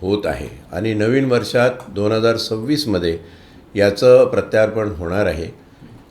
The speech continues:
हे करणं आवश्यक का आहे? राजकारण, समाजकारण, अर्थकारण, साहित्य, अम, मीडिया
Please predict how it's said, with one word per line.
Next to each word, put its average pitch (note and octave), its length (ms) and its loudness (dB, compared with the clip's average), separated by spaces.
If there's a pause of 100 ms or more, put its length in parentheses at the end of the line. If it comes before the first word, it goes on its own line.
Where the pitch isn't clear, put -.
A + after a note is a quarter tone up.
(120)
हे F3+ 400 4 (280)
करणं D3+ 340 4
आवश्यक D#3 640 4
का G2 100 0
आहे? C#2+ 260 -2 (420)
राजकारण, B2+ 680 4 (360)
समाजकारण, A2+ 720 0
अर्थकारण, A2 720 0 (180)
साहित्य, F#2+ 560 -4 (720)
अम, F#2 760 2 (380)
मीडिया G2+ 440 4